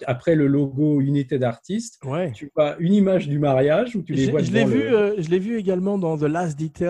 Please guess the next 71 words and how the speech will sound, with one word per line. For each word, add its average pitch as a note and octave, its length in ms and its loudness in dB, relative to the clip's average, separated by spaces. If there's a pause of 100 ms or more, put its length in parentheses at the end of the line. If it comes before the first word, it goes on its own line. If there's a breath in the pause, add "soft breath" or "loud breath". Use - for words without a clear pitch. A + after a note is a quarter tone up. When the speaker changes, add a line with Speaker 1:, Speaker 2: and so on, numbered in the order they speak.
Speaker 2:
en E3+ 80 -2
caméo D3 420 -2
dans, B2 240 -8
un, B2 140 -8
dans B2 100 -6
le B2 140 -4
bar C#3+ 320 -2
où, A#2+ 100 -6
Speaker 1:
Ouais, D#3+ 200 2
Speaker 2:
euh, - 20 0
Speaker 1:
ouais. D3 80 -2
Speaker 2:
Nicholson C#3+ 280 -2
joue C#3+ 180 0
aux D3 40 0
fléchettes. D#3+ 340 0
Il E3+ 80 0
a D#3 60 2
fait E3 140 -2
d'autres G3+ 240 2
caméos F#3 340 -2
à A3+ 60 -8
part F3 120 -8
cela ? F3+ 300 -8
Speaker 1:
Oui, D#3 300 2
dans A#2+ 320 -2
Coming C3 480 -2
Home, F3 260 -4
tu - 140 -12
vois, C3+ 220 -6
à - 20 -6
un B2 60 -4
moment B2 240 -4
vers A#2+ 180 -4
la A2+ 120 -6
fin, D3+ 360 -6
il C3+ 60 -4
y A2 40 -4
a G#2 100 -8
Jane A#2+ 240 -4
Fonda B2+ 360 -6
qui B2+ 80 -8
est A#2 40 -8
dans A2+ 120 -8
une A2 180 -8
voiture C3+ 460 -6
et A#2+ 80 -6
tu B2 80 -16
vois A#2+ 100 -4
une A2+ 80 -2
voiture B2+ 380 -6
qui B2 100 -12
dé-, A#2 260 -6
qui - 140 -14
la G#2+ 80 -6
dépasse. A2+ 260 -4
Speaker 2:
Ah A3+ 60 6
ouais, A#3 140 6
bien G3+ 120 -2
sûr, A3+ 220 -2
Speaker 1:
Et G3 60 2
Speaker 2:
bien D#3+ 80 2
Speaker 1:
c'est C#3+ 60 4
Speaker 2:
sûr. B2+ 100 4
Speaker 1:
Al C#3 80 2
Ashby C#3+ 400 0
qui D3+ 80 -6
est B2 140 -4
au, A2 180 -4
qui A#2 160 -10
est A#2+ 140 -12
au, G#2+ 160 -6